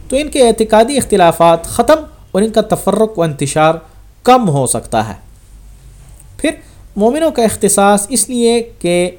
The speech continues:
وہی قرآن سے فیض یاب ہوتے ہیں، انہی میں وہ بنی اسرائیل بھی ہیں جو ایمان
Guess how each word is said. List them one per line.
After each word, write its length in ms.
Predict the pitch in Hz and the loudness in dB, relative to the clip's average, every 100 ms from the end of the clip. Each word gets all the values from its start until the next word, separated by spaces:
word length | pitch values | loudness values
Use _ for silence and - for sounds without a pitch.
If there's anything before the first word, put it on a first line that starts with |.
| - - | -20 -2
وہی 280 | 196 208 | 0 0
قرآن 440 | - 180 165 175 170 | 0 0 2 2 0
سے 280 | 175 175 - - | -2 -2 -4 -2
فیض 340 | 156 156 127 | 0 2 0
یاب 280 | 135 139 135 | 2 2 2
ہوتے 320 | 131 135 143 | -2 -2 -2
ہیں، 200 | 135 139 139 _ _ - - - - | 0 -2 -8 _ _ -20 -20 -20 -10
انہی 260 | 247 277 339 | -2 -2 0
میں 260 | 240 226 226 | 0 0 -2
وہ 160 | 170 185 | -6 -4
بنی 300 | 151 175 202 | -2 0 0
اسرائیل 480 | 196 147 156 180 175 | 0 0 0 -2 -4
بھی 320 | 139 160 151 | -4 -4 -2
ہیں 200 | 151 151 - 143 | -4 -6 -10 -8
جو 100 | 151 | -8
ایمان 560 | 160 135 131 139 143 | -4 -4 0 0 -2